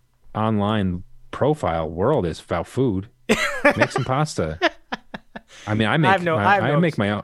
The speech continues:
Speaker 1: I'm,
Speaker 2: I have no
Speaker 1: I'm as Irish as they come, and I make sauce o-, every other Sunday.
Speaker 2: Yeah, no, I, I can do a nice,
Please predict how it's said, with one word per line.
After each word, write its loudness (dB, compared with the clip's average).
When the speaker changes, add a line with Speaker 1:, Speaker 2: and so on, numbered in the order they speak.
Speaker 1:
I'm, 0
Speaker 2:
I 4
have 0
no -4
Speaker 1:
I'm 0
as -2
Irish 0
as -4
they -2
come, -2
and -2
I -2
make -4
sauce -2
o-, -8
every 2
other -2
Sunday. -6
Speaker 2:
Yeah, -10
no, -2
I, 2
I -2
can -6
do 2
a 4
nice, -2